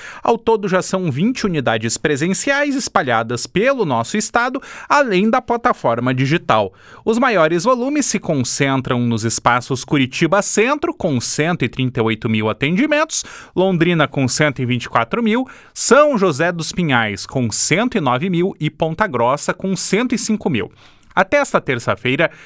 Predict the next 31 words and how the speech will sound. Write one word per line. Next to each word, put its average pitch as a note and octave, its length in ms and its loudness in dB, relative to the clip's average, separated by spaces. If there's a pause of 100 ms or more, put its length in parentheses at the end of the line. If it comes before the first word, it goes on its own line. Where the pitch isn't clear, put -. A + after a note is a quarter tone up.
(220)
considerando A3+ 800 2
todas G3+ 480 0
as B2 140 0
unidades, D#3 580 0
foram D#3 360 -2
um G3+ 120 2
milhão C#3+ 420 2 (280)
cento C4+ 360 2
e - 40 -16
quarenta D3 340 0
e B2 120 2
um B2 140 2
mil C3+ 300 2
seiscentos E3+ 580 0
e D#3+ 80 0
treze E3+ 400 0
atendimentos, B2 760 -2 (300)
incluindo E3+ 540 0
os - 80 0
setecentos D3+ 640 -2
e D3+ 40 2
dois C3+ 380 0
realizados B2+ 720 0
de B2 80 0
modo A#2 360 0
emergencial B2 920 0
em F3 140 -2
Rio G3 240 2
Bonito C#3 440 0
do C3+ 80 -2
Iguaçu, A#3 480 0